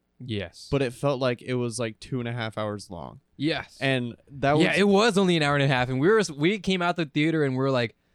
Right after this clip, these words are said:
Speaker 1: "Dude, that was great." And you were like, "Oh, man, that was a great one and a, one and a half hour movie." And I was like, "What?" And then I checked my phone. Oh, it's only been an hour and a half. <laughs>
Speaker 2: Yeah, and
Speaker 1: I really thought it was, like, two hou-, two, three hours, honestly, because so much happened.
Speaker 2: Right.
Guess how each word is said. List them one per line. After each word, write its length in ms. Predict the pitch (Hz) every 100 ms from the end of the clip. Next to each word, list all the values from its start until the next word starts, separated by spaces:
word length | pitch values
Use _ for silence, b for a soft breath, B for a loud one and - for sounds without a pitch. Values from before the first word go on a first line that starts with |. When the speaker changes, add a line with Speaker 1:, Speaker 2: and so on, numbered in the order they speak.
| _ _
Speaker 1:
"Dude, 240 | - 131 110
that 80 | 120
was 200 | 120 101
great." 300 | 117 123 104
And 200 | 101 113
you 80 | 151
were 100 | 147
like, 220 | 120 117
"Oh, 280 | 117 110 107
man, 240 | 107 110
that 80 | 113
was 100 | 135
a 20 |
great 180 | 113 123
one 140 | 110 120
and 80 | 120
a, 140 | 120 -
one 160 | 120
and 80 | 139
a 40 | 131
half 180 | 135
hour 160 | 139 131
movie." 120 | 143
And 80 | 143
I 20 |
was 80 | 135
like, 100 | 117
"What?" 280 | 185 330 269
And 120 | 143
then 60 | 147
I 80 | 131
checked 220 | 160 127
my 100 | 113
phone. 380 | - 151 131 113 _ _ _ _ _ _ _ -
Oh, 460 | 214 262 120 101 -
it's 140 | -
only 140 | 247 208
been 120 | 190
an 60 | 175
hour 260 | 190 208 202
and 80 |
a 40 | 196
half. 1080 | 403 359 - 339 415 247 226 349 233 269 -
<laughs> 40 | _
Speaker 2:
Yeah, 260 | 131 151 117
and 280 | 113 147 160
Speaker 1:
I 140 | 233
really 280 | 208 196 208
thought 140 | 190
it 40 | 190
was, 100 | 175
like, 200 | 165 -
two 240 | - 185 180
hou-, 260 | 151 143
two, 160 | 135 180
three 220 | - 170
hours, 340 | 139 131 117 110
honestly, 320 | 101 101 101
because 300 | 104 127 113
so 220 | - 175
much 160 | 180 175
happened. 480 | 127 120 101 92 - _ _
Speaker 2:
Right. 400 | 123 123 101 85